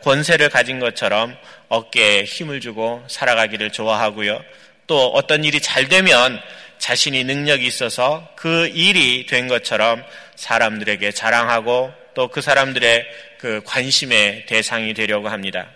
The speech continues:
이뿐만이 아닙니다. 조금 더 심해지면 이제는 다른 사람들에게 자신의 생각에 따라서 이렇게 살아야 된다, 저렇게 살아야 된다,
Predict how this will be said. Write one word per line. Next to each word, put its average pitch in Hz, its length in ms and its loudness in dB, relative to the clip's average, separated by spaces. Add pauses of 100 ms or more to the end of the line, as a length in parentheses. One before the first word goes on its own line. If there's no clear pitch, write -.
(480)
이뿐만이 160 500 2
아닙니다. 110 640 2 (140)
조금 120 320 -8
더 131 100 2
심해지면 139 840 2 (480)
이제는 131 340 2
다른 131 300 4
사람들에게 139 840 4
자신의 123 420 0
생각에 123 440 0
따라서 113 600 -2 (300)
이렇게 110 380 -4
살아야 107 400 4
된다, 101 600 -2
저렇게 110 380 -4
살아야 104 400 0
된다, 101 500 -8